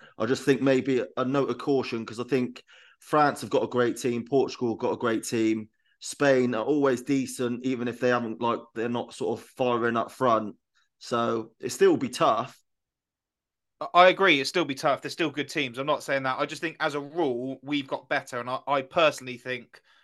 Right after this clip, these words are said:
Speaker 2: that a lot of the sides are slightly weaker than maybe they have been before. But it's a really good point about the fitness, because if you think about semi-final in Russia, final of the Euros, okay, quarter-final in Qatar, every single tournament,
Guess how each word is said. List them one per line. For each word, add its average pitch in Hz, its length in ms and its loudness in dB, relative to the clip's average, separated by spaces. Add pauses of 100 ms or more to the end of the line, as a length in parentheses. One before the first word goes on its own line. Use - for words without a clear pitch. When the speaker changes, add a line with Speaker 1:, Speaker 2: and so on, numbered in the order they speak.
(220)
Speaker 2:
that 131 280 -2 (380)
a 131 80 -6
lot 143 220 -2
of 120 80 -12
the 131 80 -10
sides 123 720 -8 (420)
are 123 60 -16
slightly 135 380 -4
weaker 131 240 -10
than 123 160 -16
maybe 127 180 -6
they 123 60 -10
have 123 180 -8
been 123 100 -12
before. 123 240 -8
But 117 120 -8
it's 117 100 -14
a 120 80 -18
really 165 180 -2
good 156 160 -6
point 156 140 -4
about 127 180 -4
the - 60 -20
fitness, - 540 -6 (420)
because 135 220 -8
if 151 120 -6
you 190 120 -6
think 175 240 -4
about 147 320 2 (240)
semi-final 151 720 2
in 127 100 -6
Russia, 117 480 -4 (400)
final 156 340 4
of 147 80 -2
the 139 100 -2
Euros, 123 680 -4 (180)
okay, 123 180 -6
quarter-final 135 560 -2
in 123 100 -8
Qatar, 117 500 -6 (220)
every 175 280 -2
single 170 300 -6
tournament, 131 600 -6